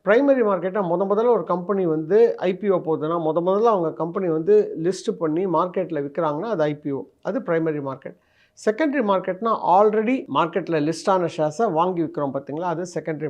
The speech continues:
மார்க்கெட். எப்படி வேலை செய்யுதுன்னா, ஃபர்ஸ்ட் சில கம்பெனிஸ் முத முதல்ல ஐ பி ஓ போச்சு, அது ஒண்ணு. ரெண்டாவது அதை வாங்கி விக்கிறது through brokers. புரோக்கர்ஸுங்கிறது நிறைய பேர். For example, ஏதாவது ஒரு பேங்க் பிளாட்ஃபார்ம்ல போனீங்கன்னா அவங்க கூட புரோக்கர்ஸ் தான்,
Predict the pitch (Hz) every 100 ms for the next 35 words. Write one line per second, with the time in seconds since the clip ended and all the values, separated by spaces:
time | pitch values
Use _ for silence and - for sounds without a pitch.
0 | 131 131 - - 185 208 254 247 220 226
1 | 220 202 190 233 269 214 208 - 247 233
2 | 208 190 196 202 214 175 175 185 196 214
3 | 180 185 190 175 170 156 190 185 156 151
4 | 135 135 165 - _ _ _ _ - 208
5 | 262 262 240 240 180 170 220 214 170 160
6 | 143 117 - 208 190 175 185 185 160 220
7 | 196 190 208 214 214 196 208 240 175 170
8 | 185 165 160 160 180 160 151 175 180 185
9 | 165 185 151 165 185 180 160 165 160 170
10 | 156 151 156 170 196 160 156 160 160 131
11 | 139 139 127 139